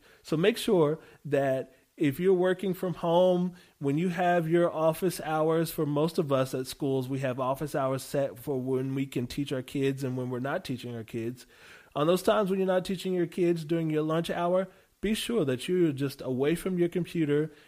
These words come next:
you're away from your desk, and you're taking the time to sit and eat and just be still for a little bit.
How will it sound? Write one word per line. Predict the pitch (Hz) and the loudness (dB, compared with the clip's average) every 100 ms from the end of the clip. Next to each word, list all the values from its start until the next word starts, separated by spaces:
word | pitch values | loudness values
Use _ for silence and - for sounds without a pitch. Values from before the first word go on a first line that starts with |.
| - | -8
you're | 131 | -2
away | 131 143 | 0 2
from | 170 - 180 | 2 0 -2
your | 165 | 0
desk, | 151 135 131 - _ _ | 0 0 -2 -8 _ _
and | 110 123 | -8 -4
you're | 139 | -4
taking | 139 143 139 147 | -4 -6 -6 -6
the | 135 | -6
time | 131 131 117 113 113 - _ | -8 -6 -4 -6 -8 -12 _
to | - | -12
sit | 117 - 143 147 - _ - | -10 -4 -2 -2 -6 _ -12
and | 117 - - | -12 -10 -10
eat | 117 95 - _ - | -8 -10 -18 _ -12
and | 113 113 | -8 -6
just | 123 - | -6 -4
be | 127 | -6
still | - 139 143 | -6 -4 -4
for | 123 98 | -4 -10
a | |
little | 92 90 | -12 -14
bit. | 104 76 | -18 -20